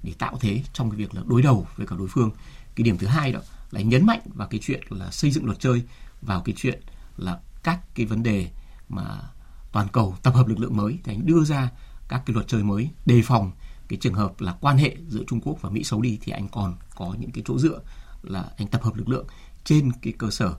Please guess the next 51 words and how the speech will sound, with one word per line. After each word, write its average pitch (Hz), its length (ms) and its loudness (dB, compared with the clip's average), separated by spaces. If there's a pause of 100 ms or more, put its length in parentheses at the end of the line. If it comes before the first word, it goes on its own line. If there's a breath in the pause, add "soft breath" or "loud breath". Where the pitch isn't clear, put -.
(360 soft breath)
là 87 140 -8 (140)
có 107 240 -2
các 147 160 -4
cái 120 80 -8
đồng 101 120 -6
thuận - 240 -4
và - 120 -8
trên 131 240 2
cơ 113 120 -4
sở 101 200 -2 (160)
là 90 240 -8
các 127 160 -4
cái 110 100 -2
luật 107 140 -4
chơi 120 160 2
mới, 110 260 -2
và 104 160 -8
trong 139 300 -4
các 147 160 -8
cái 123 60 -6
luật 104 120 -4
chơi 113 120 -2
mới 104 160 -2
này 117 200 -4 (100)
anh 110 200 -2
đóng 113 240 -6
cái - 80 -8
vai 110 140 -6
trò 101 100 -6
chi 113 160 -6
phối. 110 220 0 (420 soft breath)
Thế 117 80 -8
và 110 80 -4
cái - 140 -4
điểm 92 160 -2
thứ 110 80 -2
ba 151 220 4
đó 85 100 -2 (400 soft breath)
là 95 120 -6
anh 107 240 -4
tập 107 220 -2
hợp 107 140 0
lực 107 120 -4
lượng 131 260 -4
trên 113 200 0
cái 117 140 -4
cơ 107 100 -2
sở 98 240 0 (400 soft breath)
là 87 160 -10
thúc 220 160 0
đẩy 147 140 6